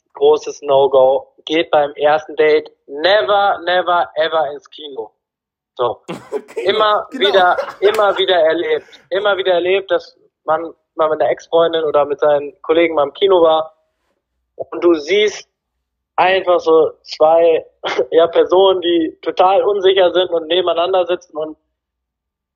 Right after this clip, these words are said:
Speaker 1: was will man da bezwecken?
Speaker 2: Es ist Kino,
Speaker 1: Du kannst,
Speaker 2: da kannst du ja, da
Speaker 1: du
Speaker 2: kannst du
Speaker 1: kannst
Speaker 2: einfach
Speaker 1: der
Speaker 2: gegen
Speaker 1: Frau
Speaker 2: die
Speaker 1: nicht in die
Speaker 2: Wand
Speaker 1: Augen schauen, du kannst nicht mit der Frau kommunizieren, du kannst der Frau keine Fragen stellen. So, ihr guckt euch einen Film an, was willst du machen? Willst du ihre Hand halten oder was willst du machen?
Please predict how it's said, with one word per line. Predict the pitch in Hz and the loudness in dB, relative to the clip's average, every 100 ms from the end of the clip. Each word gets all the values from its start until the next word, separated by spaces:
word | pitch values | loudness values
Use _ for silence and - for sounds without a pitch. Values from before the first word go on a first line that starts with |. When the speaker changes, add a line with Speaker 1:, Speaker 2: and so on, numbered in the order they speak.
| _ | _
Speaker 1:
was | 165 185 - - | -2 -2 -4 -2
will | 180 | 2
man | 180 165 | 2 2
da | 160 | 0
bezwecken? | 156 - 202 - 131 _ _ _ _ _ - | -2 -2 -2 -2 -12 _ _ _ _ _ -20
Speaker 2:
Es | 131 | -20
ist | - _ _ _ | -20 _ _ _
Kino, | 233 247 | -10 -6
Speaker 1:
Du | |
kannst, | 240 185 190 | -2 -2 -2
Speaker 2:
da | |
kannst | 180 240 233 | -10 -12 -12
du | |
ja, | 190 | -16
da | _ _ | _ _
Speaker 1:
du | 143 | -16
Speaker 2:
kannst | |
du | 185 | -12
Speaker 1:
kannst | - 196 | -2 -2
Speaker 2:
einfach | 202 180 | -2 0
Speaker 1:
der | 180 | 0
Speaker 2:
gegen | 175 | 4
Speaker 1:
Frau | 196 | 2
Speaker 2:
die | 202 | 2
Speaker 1:
nicht | 196 | 2
in | |
die | 185 | 2
Speaker 2:
Wand | 170 | 4
Speaker 1:
Augen | 202 202 | 0 -4
schauen, | 202 190 190 | -4 -2 -4
du | |
kannst | 180 190 - | -6 -8 -8
nicht | - | -8
mit | - | -4
der | 170 | -2
Frau | 185 180 | 0 0
kommunizieren, | 185 175 170 165 - 190 208 - _ _ _ _ _ _ - | -2 -6 -6 -10 0 2 2 -4 _ _ _ _ _ _ -10
du | 160 | -4
kannst | 190 - | -2 0
der | 170 | 0
Frau | - 170 | 2 0
keine | 170 180 | 2 -2
Fragen | - 185 202 185 | 0 0 0 -2
stellen. | - 135 131 | -2 0 2
So, | 165 131 - _ _ _ | 2 0 -4 _ _ _
ihr | 156 - | -8 -2
guckt | 208 190 | -2 2
euch | 160 | 2
einen | 160 143 | 0 0
Film | 196 185 | 0 0
an, | 139 | 0
was | 135 139 | -2 -2
willst | 156 165 | -2 -2
du | 156 | -2
machen? | 175 165 | -2 0
Willst | 143 139 | -2 -2
du | |
ihre | 135 127 | -2 0
Hand | 143 185 | -2 0
halten | 202 226 - | 0 0 0
oder | 185 156 147 139 _ _ - | 2 4 2 0 _ _ -20
was | 127 139 | -6 -2
willst | 147 - | -2 -2
du | |
machen? | 131 110 - | -2 -2 -6